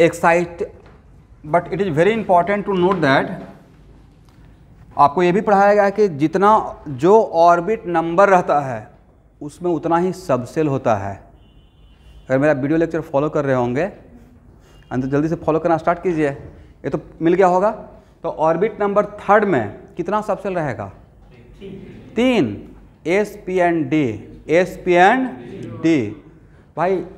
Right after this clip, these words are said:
atomic structure का फ-, seven lecture है, प्लीज़ इसको फॉलो कीजिए। अब हर जगह पर requirement मुझे होना start हो जाएगा, इसलिए नहीं फॉलो कर रहे हैं तो प्लीज़ फॉलो कर लीजिए और honestly लिख, लिख कर फॉलो कीजिएगा।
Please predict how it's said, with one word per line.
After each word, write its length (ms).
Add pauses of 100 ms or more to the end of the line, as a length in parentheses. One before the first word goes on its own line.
(140)
atomic 520
structure 760 (180)
का 200
फ-, 640 (440)
seven 260
lecture 440
है, 140
प्लीज़ 320
इसको 180
फॉलो 280
कीजिए। 300
अब 120
हर 200
जगह 160
पर 100
requirement 420
मुझे 200 (120)
होना 200
start 220
हो 60
जाएगा, 360 (880)
इसलिए 120
नहीं 220
फॉलो 300
कर 180
रहे 120
हैं 160
तो 80
प्लीज़ 300
फॉलो 220
कर 100
लीजिए 140
और 100
honestly 320
लिख, 320
लिख 120
कर 100
फॉलो 260
कीजिएगा। 440